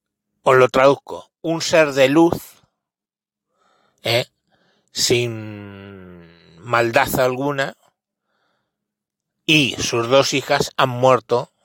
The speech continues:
en, por, por, por disparos. El tuit de, de Irene Montero, por supuesto, ha salido un tuit diciendo que lamenta profundamente la muerte de las dos niñas.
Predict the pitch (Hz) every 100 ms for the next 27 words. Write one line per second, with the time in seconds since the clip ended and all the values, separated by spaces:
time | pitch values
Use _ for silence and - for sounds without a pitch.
0 | _ - _ _ _ _ _ _ _ 123
1 | 113 113 - 127 113 _ 117 113 113 104
2 | 98 - 95 - - - _ _ _ _
3 | _ _ _ _ 139 131 131 127 127 117
4 | - 156 165 156 156 156 151 147 143 143
5 | 135 - _ 147 139 135 135 135 131 131
6 | 127 127 123 131 139 143 139 135 131 143
7 | 156 120 - 107 107 95 113 - 110 135
8 | - 110 123 117 127 127 113 110 131 135
9 | 120 - 127 131 147 - - _ 139 127
10 | 120 139 143 147 139 131 - 139 135 127
11 | 131 131 139 127 113 117 117 127 135 123
12 | 104 98 101 101 92 85 - - -